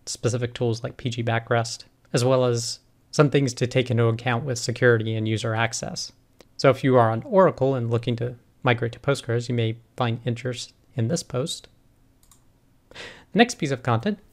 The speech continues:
why give a conference talk or why give a Postgres talk? This is from citusdata dot com, and there is an upcoming event, citus con,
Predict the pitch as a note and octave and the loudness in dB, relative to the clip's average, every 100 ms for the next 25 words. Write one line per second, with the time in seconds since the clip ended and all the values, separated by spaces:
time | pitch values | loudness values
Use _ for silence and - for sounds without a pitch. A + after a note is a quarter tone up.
0 | - D#3 G#3+ B3+ A#3 - F#3+ F3+ - A#2 | 0 0 2 2 0 -2 -2 -2 -2 -2
1 | A#2+ - _ - C3 A2+ C3 C#3+ C3 A#2+ | -2 -8 _ -2 0 2 0 0 -2 -2
2 | A#2 A#2+ - F#3+ - B2+ - C3 - - | -4 -2 -2 0 0 -2 -2 -4 -6 -18
3 | _ - C#3 - - C3+ B2 - C3+ C3 | _ -4 -2 -2 2 2 4 2 0 0
4 | - B2+ B2 A#2+ - A#2+ C3+ E3+ _ - | 0 2 2 0 0 0 0 -4 _ -20
5 | - - - - G3+ D3+ D3 D3 C#3+ C3 | -20 -20 -20 0 6 6 8 6 6 4
6 | D3 G3 - G3 G3+ G3+ G3 G3+ - F#3 | -2 -4 0 2 2 0 -2 -6 -2 0
7 | D#3+ A#2+ C3+ - - - D#3+ E3 - B2 | 4 4 2 -4 -2 2 2 2 0 2
8 | A2+ B2+ D3 | 2 0 -4